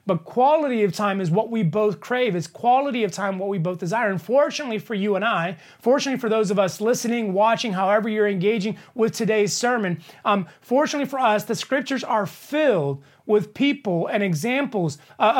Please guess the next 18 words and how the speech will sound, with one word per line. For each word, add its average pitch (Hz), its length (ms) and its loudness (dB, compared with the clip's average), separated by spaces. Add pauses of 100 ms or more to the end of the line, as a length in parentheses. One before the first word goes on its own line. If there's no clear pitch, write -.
of - 100 -2
people 190 360 0
who 214 120 0
were 240 180 2
great 190 460 0
at 170 300 0
this, 160 440 -12 (300)
who 254 140 0
were 247 160 2
great 233 580 2
at 180 220 -2
developing 214 680 0
or 180 100 -2
having 190 540 0 (180)
quality 269 680 0
time 196 540 -4
with 180 280 -4
God. 147 400 -4